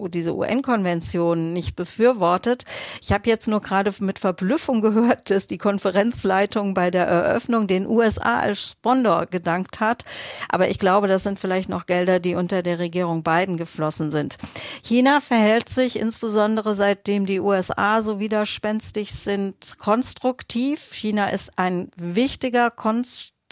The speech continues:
äh, Kunststoffhersteller und ist sicherlich auch beteiligt daran,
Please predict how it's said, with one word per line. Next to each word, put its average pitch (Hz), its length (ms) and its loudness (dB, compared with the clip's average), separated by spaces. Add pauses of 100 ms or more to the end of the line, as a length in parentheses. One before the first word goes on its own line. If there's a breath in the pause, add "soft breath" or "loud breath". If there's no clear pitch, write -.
äh, 196 120 2
Kunststoffhersteller 226 1300 0
und 202 340 -2
ist - 240 -4
sicherlich 196 560 0
auch 196 120 -2
beteiligt 208 560 -2
daran, 170 340 0